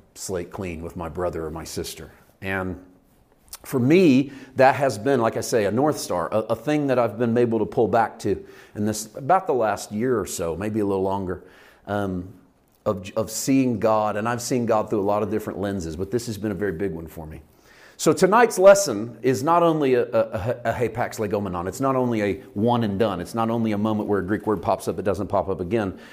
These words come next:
It's a moment that lets us expand on an amazing Jesus parable, because this is the front door. The word we're gonna use tonight is sort of the front door to a parable that I wanna land on. So let's begin with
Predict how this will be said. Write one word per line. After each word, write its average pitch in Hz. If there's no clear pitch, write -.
It's 135
a 143
moment 127
that 98
lets 113
us 104
expand 101
on 92
an 90
amazing 104
Jesus 85
parable, 87
because 87
this 110
is 90
the -
front 110
door. 92
The 82
word 101
we're 98
gonna 92
use 92
tonight 90
is 82
sort 95
of 87
the 85
front 98
door 85
to 104
a 87
parable 98
that 85
I 87
wanna 85
land 87
on. 73
So 165
let's 175
begin 139
with 120